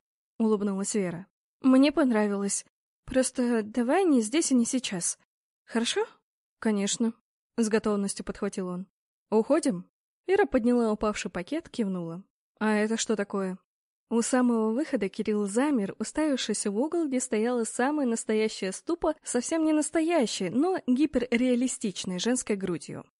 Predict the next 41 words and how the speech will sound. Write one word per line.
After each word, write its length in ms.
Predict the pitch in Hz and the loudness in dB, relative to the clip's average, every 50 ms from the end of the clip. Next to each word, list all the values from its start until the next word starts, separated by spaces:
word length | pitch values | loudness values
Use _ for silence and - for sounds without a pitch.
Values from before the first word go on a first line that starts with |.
| _ _ | _ _
Она 220 | - 277 311 349 | 0 2 2 2
свисала 480 | 330 - 320 294 - 311 285 285 277 254 | 2 2 0 0 2 2 2 4 2 2
через 300 | 254 - 226 214 220 - | 2 0 -2 -2 -2 -2
край 240 | - 226 208 202 202 | -2 -2 -2 0 -2
ступы, 520 | - - - 330 370 - - 339 330 330 330 _ | -4 -4 -4 -4 -4 -2 -2 -2 -2 -2 -2 _
приковывая 680 | - 233 202 - - - 240 269 269 240 240 240 233 | 0 0 0 0 0 0 0 0 0 0 0 0 0
к 60 | - | -2
себе 280 | - - 196 180 190 185 | -4 -8 -6 -4 -4 -4
взгляд. 480 | 185 - - 165 170 170 160 - - _ _ _ _ _ _ - | -6 -8 -8 -6 -6 -6 -6 -8 -14 _ _ _ _ _ _ 0
«Дурацкая 680 | 247 269 240 285 294 269 277 220 214 - - 214 196 | 2 4 4 6 6 4 4 4 2 0 0 -2 -2
история», — 520 | - - - 269 269 262 254 208 214 202 - _ _ _ _ _ _ _ | -2 0 2 4 4 4 4 2 0 -2 -6 _ _ _ _ _ _ _
хихикнула 540 | - 233 214 220 208 - - 190 190 202 202 | 0 0 0 0 -2 -4 -6 -4 -2 -2 0
Вера. 320 | 196 190 175 165 165 - - _ _ _ _ _ _ _ | 0 -2 -2 -4 -6 -10 -14 _ _ _ _ _ _ _
«Пару 240 | - 339 339 339 285 | 0 2 4 4 4
дней 180 | 233 240 269 254 | 4 4 4 4
назад 320 | 240 240 240 285 302 - | 4 4 2 2 0 0
это 140 | 214 208 202 | -2 -2 -2
безобразие 580 | - 226 208 208 190 226 240 254 254 220 208 | -2 0 0 0 2 2 0 0 0 0 0
доставили 520 | 185 196 208 - - 233 226 220 208 202 196 | 0 -2 -2 -2 0 0 2 2 2 2 2
в 80 | 196 | 0
офис 260 | 226 311 - - - - | 0 -2 -2 -4 -8 -8
как 180 | - 196 - | -8 -6 -4
реквизит 400 | 233 202 - 196 202 202 247 269 | -6 -6 -4 -4 -2 -2 -2 -2
для 120 | - 214 208 | -2 -4 -4
корпоратива. 720 | - 214 214 - 214 220 220 - - 190 170 - 147 - _ _ _ _ _ _ _ - | -4 -4 -4 -2 -2 -2 -2 -4 -6 -8 -8 -8 -10 -14 _ _ _ _ _ _ _ 0
Юля 300 | 262 294 349 349 294 269 | 4 4 6 6 6 4
с 140 | - - | 4 4
ней 100 | 254 254 | 4 4
носилась, 580 | 247 233 233 240 - 320 320 302 247 220 - - | 6 6 4 4 4 2 2 2 2 0 0 0
не 120 | 220 208 | 0 0
зная, 280 | 220 240 269 233 240 233 | 2 2 2 2 2 2
куда 300 | 202 214 202 208 202 202 | 0 -2 -2 0 0 0
деть, 300 | 196 240 269 269 - - | 2 2 0 0 0 -4
потому 260 | - - - 226 226 226 | -6 -4 -2 0 0 0
как 160 | - 214 208 | 0 0 0
заказчик 480 | 214 220 208 - 254 247 - 254 - | 0 -2 0 0 -2 0 0 -2 -4
отказался 600 | 196 185 - - 202 208 233 233 240 233 - 202 - | -6 -4 -2 -2 -2 0 0 0 -2 -2 -2 -6 -6
от 200 | - - - - | -6 -6 -6 -4
такого 340 | 220 208 - 220 214 208 202 | -6 -4 -2 -2 -2 -2 -2
вот 160 | 190 202 - | -2 -4 -4
чуда. 400 | - - 190 165 170 160 - | -4 -4 -4 -4 -4 -6 -8